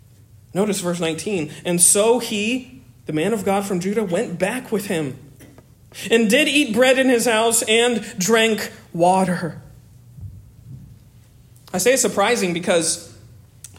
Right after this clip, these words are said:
as we noted, Yahweh's instructions seemed pretty clear. Deliver your message and go another way. Don't spend any time. Don't hang around. Don't just hang out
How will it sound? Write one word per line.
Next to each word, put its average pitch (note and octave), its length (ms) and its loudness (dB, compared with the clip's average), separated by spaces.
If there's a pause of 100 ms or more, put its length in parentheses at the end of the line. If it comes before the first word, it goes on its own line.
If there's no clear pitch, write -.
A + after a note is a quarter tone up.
(140)
as E3 160 -2
we F3+ 380 -2
noted, E3+ 560 0 (140)
Yahweh's B3 580 4
instructions A#3 680 0
seemed B3 380 0
pretty A3 220 -2
clear. A3 440 -2 (1000)
Deliver A3+ 280 4
your C4 160 4
message B3+ 640 0
and G#3+ 180 0
go C4+ 540 4
another A#3 260 2
way. G3 300 2
Don't A#3 260 0
spend A#3 300 -2
any G#3 160 0
time. F3+ 300 -4
Don't G3 180 0
hang A#3+ 240 -4
around. E3+ 300 -2
Don't G#3+ 180 0
just A#3 380 -6
hang C4+ 260 2
out A#3 360 0